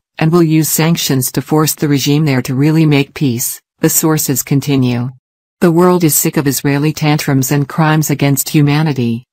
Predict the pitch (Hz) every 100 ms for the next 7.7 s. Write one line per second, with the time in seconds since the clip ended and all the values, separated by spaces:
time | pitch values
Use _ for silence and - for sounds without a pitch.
0 | - 151 143 127 120 117 - - 180 180
1 | 185 170 139 143 - 147 131 156 156 -
2 | - 151 139 113 110 117 _ - 165 160
3 | 165 - 160 156 147 170 - 151 143 135
4 | 131 151 - 156 139 131 151 143 - 135
5 | 127 - - 151 156 151 - 175 - 147
6 | 143 - 143 127 127 117 123 135 139 -
7 | 131 127 135 120 120 113